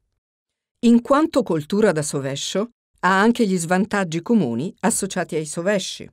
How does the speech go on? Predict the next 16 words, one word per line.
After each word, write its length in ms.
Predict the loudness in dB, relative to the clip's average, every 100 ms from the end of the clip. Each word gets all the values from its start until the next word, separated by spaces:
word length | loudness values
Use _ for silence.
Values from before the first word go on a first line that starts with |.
| _ _ _ _ _ _ _ _ _ _ _ _ _ _ 0
Le 80 | 2
colture 460 | 4 2 4 2
di 140 | 2 0
biofumigazione 1040 | 0 -2 0 -2 0 -2 -2 -4 -2 -4
possono 440 | -4 -6 -6 -6 -4
essere 380 | -4 -4 -8
piante 480 | -6 -2 0 0 -2
ospiti 600 | -2 -2 -6 -10 -6 -6
di 280 | -6 -6 -6
agenti 480 | -4 -2 -2 -4 -8
patogeni 680 | -10 0 2 2 -2 -6 -10 _ _ _
o 100 | -2
nematodi 600 | 0 2 2 0 -4 -4
presenti 540 | -4 -2 -2 -2 -2 -4
nel 160 | -6
suolo, 480 | -6 2 2 2 -2